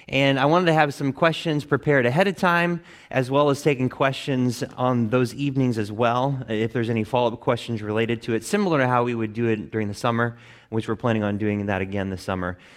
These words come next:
But if you think that you have a question, or you already have one, or you'd like to have a note card to think about this week, go ahead and raise your hand, and Tim can pass those out. So go ahead and do that right now if you, if you've got that. Don't be afraid.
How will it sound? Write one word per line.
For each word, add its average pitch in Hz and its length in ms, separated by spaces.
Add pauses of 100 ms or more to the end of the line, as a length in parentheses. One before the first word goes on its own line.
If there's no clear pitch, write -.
(120)
But 135 120
if 135 120
you 220 380
think 185 280
that 185 100
you 165 120
have 165 120
a 156 60
question, 160 460
or 117 80
you 117 160
already 151 240
have 143 320
one, 139 320
or 110 100
you'd 117 200
like 131 200
to 143 60
have 131 120
a 117 60
note 120 240
card 123 300
to 117 80
think 127 240
about 117 320
this 123 180
week, 131 380
go 135 100
ahead 143 140
and 127 100
raise 120 240
your 110 120
hand, 127 360 (480)
and 117 240
Tim 147 320
can 117 400
pass 123 360
those 107 460
out. 98 300
So 120 100
go 113 100
ahead 117 100
and 110 100
do 110 80
that 104 180
right 101 160
now 90 300
if 98 160
you, 98 200 (280)
if - 80
you've 95 120
got 95 240
that. 82 200 (340)
Don't 104 220
be 107 60
afraid. 90 360